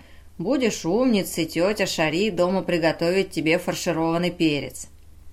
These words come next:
После того, как хозяин ушел, обиженный Оттокар некоторое время потоптался на месте,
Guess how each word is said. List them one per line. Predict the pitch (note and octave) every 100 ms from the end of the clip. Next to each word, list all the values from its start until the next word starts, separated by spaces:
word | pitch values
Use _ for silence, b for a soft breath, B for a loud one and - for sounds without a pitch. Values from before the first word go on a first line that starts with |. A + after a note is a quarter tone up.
| - - - - - - - - - - - - - - - -
После | D4 E4
того, | D4 A#3 B3
как | C#4 G3+ -
хозяин | - G3 F#3+ G#3+ F#3+ F3+
ушел, | - F#3+ - - C4 A3 D#3+ b b b b b
обиженный | - G#3 C#4+ C#4 B3 G#3 A3+
Оттокар | G#3 G3 - C4+ D4+ C#4+
некоторое | A#3+ F#3+ F3+ E3 F3 E3+
время | F3 A#3 B3
потоптался | - - F3 - F3+ E3+ - F#3
на | G3
месте, | G#3+ G#3+ D#3+ - - D3+